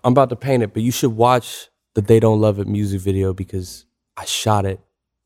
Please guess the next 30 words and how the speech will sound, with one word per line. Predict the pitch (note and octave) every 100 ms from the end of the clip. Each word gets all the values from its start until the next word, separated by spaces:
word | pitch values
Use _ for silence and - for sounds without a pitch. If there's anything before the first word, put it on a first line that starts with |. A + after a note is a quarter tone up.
| _ _ A2
and | G2 - _ _ _ _
visually | G2 B2 D3 A2+ A2 G2+
captured | F#2+ A#2 G#2+ - G2
exactly | G2+ F#2 F2+ G2+ G#2 - G2+
what | F#2+ -
you're | F2
asking | G2 G2 - F#2+
for. | G2+ F#2 - _ _ _ _ _ -
I | G#2+
shot | - A2+ G#2
it | G2+ -
all | A2+ A#2
through | A2+ G#2
the | G2+
neighborhood | G2+ G2 G2 F#2+
I | F#2+
grew | F#2 G2+
up | G2 G2+
in. | G2
But | A#2 A#2 - _ _ _ _ _ _ _ _ _
there's | E3+ -
tall | A3 F#3+
buildings | F#3+ F3+ C#3+ B2
in | B2
Louisville, | D3+ D3 A2
but | G#2 A2+
in | A#2
the | B2
Highlands | B2+ D#3+ D3+ B2
neighborhood | A#2+ A#2 A2+ A2